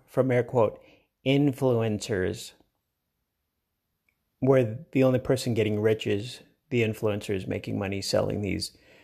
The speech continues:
how to get rich courses. Hope you found today a very interesting one. Let us go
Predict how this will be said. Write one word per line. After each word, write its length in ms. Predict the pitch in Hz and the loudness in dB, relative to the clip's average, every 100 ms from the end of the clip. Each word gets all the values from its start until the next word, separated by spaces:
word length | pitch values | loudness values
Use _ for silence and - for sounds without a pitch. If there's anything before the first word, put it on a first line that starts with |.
| _ _ - | _ _ 2
how 140 | 113 | 4
to 80 | 104 | 4
get 200 | 104 - | 0 0
rich 380 | 104 - - - _ _ 160 - | -2 -4 -10 -12 _ _ -20 -14
courses. 500 | - 98 - - - - _ _ _ _ _ _ _ _ _ _ _ _ _ _ _ _ _ _ _ _ _ _ _ _ _ _ _ _ _ _ _ _ _ _ _ _ _ _ _ _ _ _ _ _ _ _ _ _ - | -2 -2 -2 -12 -14 -18 _ _ _ _ _ _ _ _ _ _ _ _ _ _ _ _ _ _ _ _ _ _ _ _ _ _ _ _ _ _ _ _ _ _ _ _ _ _ _ _ _ _ _ _ _ _ _ _ 2
Hope 140 | 151 | 2
you 80 | 135 | 4
found 240 | 131 117 | 4 2
today 220 | - 117 | 2 4
a 60 | 110 | 4
very 280 | 113 98 98 | 2 0 -2
interesting 520 | 113 - - - - | -4 -6 -6 -8 -6
one. 280 | 90 127 - _ _ _ _ _ _ _ _ _ _ _ _ _ _ _ _ _ _ _ _ _ _ _ _ _ | -6 -8 -14 _ _ _ _ _ _ _ _ _ _ _ _ _ _ _ _ _ _ _ _ _ _ _ _ _
Let 180 | 113 107 | 2 2
us 120 | - | 0
go 480 | - - - 123 | 0 2 2 -4